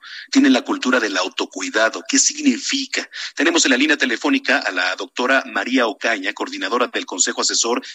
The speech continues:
de Autocuidado de afamela. Doctora, ¿cómo está? Qué gusto saludarla. Buenas tardes.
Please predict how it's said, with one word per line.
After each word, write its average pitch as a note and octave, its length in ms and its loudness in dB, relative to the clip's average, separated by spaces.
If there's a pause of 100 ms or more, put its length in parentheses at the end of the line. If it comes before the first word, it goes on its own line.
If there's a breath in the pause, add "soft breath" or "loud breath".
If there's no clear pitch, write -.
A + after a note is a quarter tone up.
(100)
de A#2 160 0
Autocuidado A#2+ 680 0
de C3+ 320 -2
afamela. C3 580 0
Doctora, C#3 360 0
¿cómo D#3 160 -4
está? D3+ 180 -2
Qué D3+ 100 -6
gusto C#3+ 240 -4
saludarla. A#2+ 420 -2
Buenas A2 260 -2
tardes. G2 560 -2